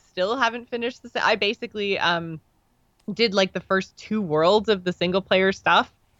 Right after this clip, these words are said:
and then, um, just went straight into multiplayer and had a great time playing in multiplayer. But, um,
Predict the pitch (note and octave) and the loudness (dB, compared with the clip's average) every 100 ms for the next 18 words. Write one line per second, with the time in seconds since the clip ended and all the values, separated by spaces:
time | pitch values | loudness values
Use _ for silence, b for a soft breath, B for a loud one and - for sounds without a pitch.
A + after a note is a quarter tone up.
0 | - G3 F#3 F3+ F3+ F3+ F3+ - D#3+ D#3 | -4 2 2 4 2 2 -2 0 2 2
1 | D#3 D#3 C#3+ - F#3 - E3 E3 D#3 - | -2 -8 -10 -6 -6 -4 -2 0 -2 -2
2 | D#3+ D#3+ D#3+ D3+ D3+ - F#3+ F#3+ G3+ E3 | 0 0 -2 -2 -4 -2 2 6 6 4
3 | D#3 D3+ D3+ D3 - D3 D3+ D3 C#3 E3 | 2 0 -2 -4 -2 -2 -2 -2 0 0
4 | G#3+ G#3+ A3 B3+ B3+ B3+ B3 F3 D#3+ - | 2 0 -2 0 4 6 6 4 2 0
5 | - D#3 D#3+ D#3 D#3 | -4 -2 -2 -4 -8